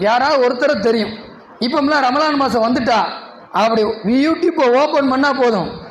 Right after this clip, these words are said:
இருக்க எல்லாரும் உலமாக்கள் ஆயிடுவாங்க. எத்தனை வீடியோ வருது, எத்தனை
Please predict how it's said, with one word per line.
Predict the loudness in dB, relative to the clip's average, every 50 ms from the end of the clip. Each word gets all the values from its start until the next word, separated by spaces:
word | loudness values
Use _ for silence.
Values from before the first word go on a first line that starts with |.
| -14 -6 -2 0
இருக்க | 0 0 0 0 0 0 2 2 0
எல்லாரும் | 0 0 0 0 2 2 2 2 2 2
உலமாக்கள் | 2 0 0 0 0 2 2 2
ஆயிடுவாங்க. | 2 2 2 0 0 -2 -4 -6 -8 -12 -16 -18 -16 -8 -2 0 0 0
எத்தனை | 0 -2 -2 -2 -2 0 0 0
வீடியோ | 0 0 0 0 2 2
வருது, | 2 2 0 0 -2 -4 -6 -8 -12 -16 -16 -18 -18 -10 -6 -6 -4
எத்தனை | -4 -4 -2 -2 0